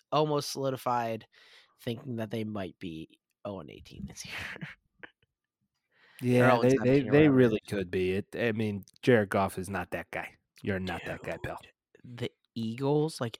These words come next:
Speaker 1: any other team, and the Eagles are not gonna be the favorite. They might get a top, they might get a top five pick this year. They beat 'em forty-four to six.
Speaker 2: Yeah,
Speaker 1: Like,
Speaker 2: it's bad.
Speaker 1: everything looked bad for the Lions,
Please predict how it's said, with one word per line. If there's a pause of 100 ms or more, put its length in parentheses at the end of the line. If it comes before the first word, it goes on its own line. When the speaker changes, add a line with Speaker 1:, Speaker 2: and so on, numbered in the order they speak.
Speaker 1:
any
other
team,
and
the
Eagles
are
not
gonna
be
the
favorite.
They
might
get
a
top,
they
might
get
a
top
five
pick
this
year. (420)
They
beat
'em
forty-four
to
six. (1600)
Speaker 2:
Yeah,
Speaker 1:
Like,
Speaker 2:
it's
bad.
Speaker 1:
everything
looked
bad
for
the
Lions,